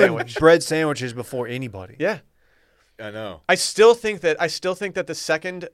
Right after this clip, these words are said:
Speaker 1: New York Times bestseller would have been The Frat Cookbook by Dan Regester, and it was just a bunch of really shitty
Speaker 2: He could still
Speaker 1: recipes
Speaker 2: do
Speaker 1: like
Speaker 2: it.
Speaker 1: that.
Speaker 3: The bread sandwich?
Speaker 1: Yeah. The bread sandwich is, like, the trademark one. It's just like, you're so poor.
Speaker 3: My trademark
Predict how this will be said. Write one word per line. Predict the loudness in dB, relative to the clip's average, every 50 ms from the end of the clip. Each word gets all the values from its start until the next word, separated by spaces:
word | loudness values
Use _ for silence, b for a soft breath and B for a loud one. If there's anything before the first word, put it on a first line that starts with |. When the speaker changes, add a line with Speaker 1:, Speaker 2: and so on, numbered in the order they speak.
| -18 _ _ _ _ _ -12
Speaker 1:
New | -10 -6 -4
York | -4 -4 -6 -6
Times | -8 -8 -8 -8 -8 -8
bestseller | -4 -4 -4 -4 -4 -6 -6 -6 -4 -4 -4 -6 -8
would | -8 -10 -10
have | -10
been | -12 -12 -14
The | -14
Frat | -10 -6 -6 -6 -6 -6
Cookbook | -8 -12 -12 -12 -12 -14 -14 -14 -12
by | -12 -12 -10
Dan | -10 -10 -10 -10
Regester, | -12 -12 -10 -10 -12 -12 -12 -12 -12 -12 -12
and | -14 -16 -16 -14
it | -14 -14
was | -14 -14
just | -14 -16 -14
a | -14
bunch | -12 -12 -12 -12 -12
of | -12 -10
really | -10 -10 -10 -10
shitty | -10 -10 -8 -6
Speaker 2:
He | -4
could | -4 -4 -4
still | 0 2 4 4 4
Speaker 1:
recipes | 2 0
Speaker 2:
do | 0 0 0
Speaker 1:
like | 0
Speaker 2:
it. | 0
Speaker 1:
that. | -2 -6
Speaker 3:
The | -8 -8
bread | -6 -6 -6 -6 -8
sandwich? | -8 -10 -10 -10 -10 -14 -16 -16 -10 -4
Speaker 1:
Yeah. | -2 -2 -2 -2 -4 _ _ _ _ _ -8
The | 0
bread | 4 6 6 6
sandwich | 4 2 2 2 2 2 0 -2
is, | -4 -4
like, | -4 -6
the | -6 -8
trademark | -4 0 2 2 2 0 -2 -6 -6 -6 -8
one. | -12 -12 -12 -12
It's | -12 -12 -14
just | -14 -12 -8 -6
like, | -8 -8 -8 -8
you're | -6 -6 -4
so | -6 -6 -2 2 4 4 4 4
poor. | 2 -4 -6 -6 -4 -6 -8 -10 -16 _ _ _ _ _ _ _ _ _ _ _ _ _ _ _ _ _ _ _ _ _ -8
Speaker 3:
My | -6 -6 -6
trademark | -6 -6 -6 -6 -6 -6 -6 -6 -6 -8